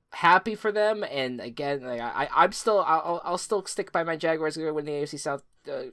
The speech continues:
you know, prediction right now. Just, you know, I, I don't wanna, I don't wanna back off of it just 'cause of one game.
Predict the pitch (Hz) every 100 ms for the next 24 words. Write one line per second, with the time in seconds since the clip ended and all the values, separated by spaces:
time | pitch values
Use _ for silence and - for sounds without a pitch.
0 | - 127 143 127 120 _ _ 156 139 -
1 | 147 127 135 135 127 127 123 - 143 131
2 | 139 120 120 120 - 127 131 139 131 120
3 | 143 143 143 143 135 135 135 135 120 127
4 | - 123 120 117 113 113 113